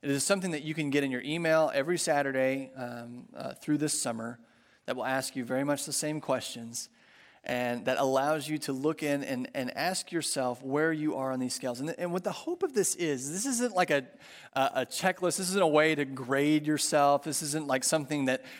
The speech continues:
we get as pastors and we know which emails, right, like, completed the thing. We're like, "Oh, so-and-so's <laughs> not doing their first fifteen. Let's, like, let's send them some emails about that," right? Like, that, that, that's not what it is. This is real. This is yours. This is a tool for you.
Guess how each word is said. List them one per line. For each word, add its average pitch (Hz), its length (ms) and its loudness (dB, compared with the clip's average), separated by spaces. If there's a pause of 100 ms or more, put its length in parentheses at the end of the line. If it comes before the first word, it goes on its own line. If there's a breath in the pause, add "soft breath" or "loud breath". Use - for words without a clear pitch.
(160 loud breath)
we 143 220 2
get 147 160 2
as 143 120 0
pastors 131 520 -2
and 117 80 -6
we 117 100 -2
know 127 240 4
which 131 340 0
emails, 127 680 0
right, 123 200 2
like, 117 300 -2
completed 147 480 2
the 147 80 4
thing. 147 240 0
We're 139 80 2
like, 120 160 -2
"Oh, 135 240 2
so-and-so's 156 580 2
<laughs> - 0 -
not 165 360 2 (420 loud breath)
doing 170 160 6
their 170 140 4
first 175 240 0
fifteen. 165 520 0
Let's, 139 140 0
like, 151 220 -2
let's 156 260 0
send 165 220 -2
them 160 80 -4
some 147 160 -2
emails 139 400 2
about 120 260 -2
that," 120 220 0
right? 139 260 4
Like, 131 160 -2
that, 139 220 -6 (420 loud breath)
that, 165 240 0
that's 175 180 0
not 202 220 4
what 165 140 2
it 139 80 -4
is. 117 440 -4
This 165 220 0
is 190 160 -8
real. 170 220 2
This 165 240 -4
is 147 200 -6
yours. 131 680 -4 (1120)
This 175 120 0
is 202 120 0
a 180 80 2
tool 196 360 2
for 151 240 -6
you. 135 460 -2